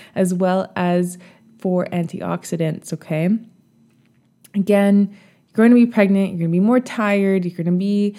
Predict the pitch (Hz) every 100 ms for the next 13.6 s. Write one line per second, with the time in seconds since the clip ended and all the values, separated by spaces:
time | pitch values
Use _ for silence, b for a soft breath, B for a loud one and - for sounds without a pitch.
0 | B B B 185 180 180 180 - 226 233
1 | 226 220 208 - 196 190 - 190 190 175
2 | 175 180 175 170 - 165 165 - 175 170
3 | 170 175 - 208 208 - - 190 185 180
4 | 180 B B _ _ 196 226 302 - 247
5 | - - _ _ - 220 240 240 240 233
6 | 233 262 247 180 - - - 214 220 -
7 | - 220 226 202 220 208 202 202 - 233
8 | 220 - - - 208 202 - _ 220 220
9 | 226 196 202 202 - 202 202 190 185 185
10 | 175 202 208 196 185 175 180 B B B
11 | B 190 185 185 190 196 190 - b b
12 | b - 208 208 208 214 - - 220 240
13 | 226 208 190 185 175